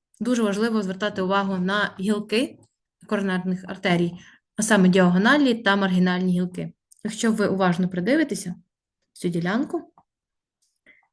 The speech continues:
ви побачите, що тут сліпо закінчується маргінальна гілка. Так не має бути. Зазвичай наші, е, коронарні артерії, вони мають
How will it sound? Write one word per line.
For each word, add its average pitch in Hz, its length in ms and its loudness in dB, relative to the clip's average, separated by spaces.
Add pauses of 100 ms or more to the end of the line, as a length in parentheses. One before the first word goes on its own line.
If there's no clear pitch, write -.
(200)
ви 226 80 -2
побачите, 233 460 0
що 214 200 -4
тут 226 200 -4
сліпо 220 340 2
закінчується 185 560 2
маргінальна 175 540 2
гілка. 165 400 -2 (340)
Так 233 120 0
не 226 100 8
має 185 240 2
бути. 220 360 -4 (400)
Зазвичай 208 680 0
наші, 202 340 -6
е, 185 400 -4
коронарні 208 400 0
артерії, 220 440 -2
вони 202 280 -2
мають 196 560 0